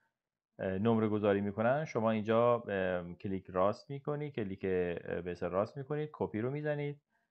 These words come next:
و اینجا کلاً پیست می‌کنید. فرض بفرمایید که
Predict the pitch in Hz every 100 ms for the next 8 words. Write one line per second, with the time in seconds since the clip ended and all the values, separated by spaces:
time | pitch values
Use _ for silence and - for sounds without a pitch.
0 | _ 98 98 98 98 120 - 98 92 104
1 | 113 117 117 - 113 76 - 69 - 64
2 | - _ _ _ _ _ 151 196 190 170
3 | 175 190 180 175 170 165 170 165 165 165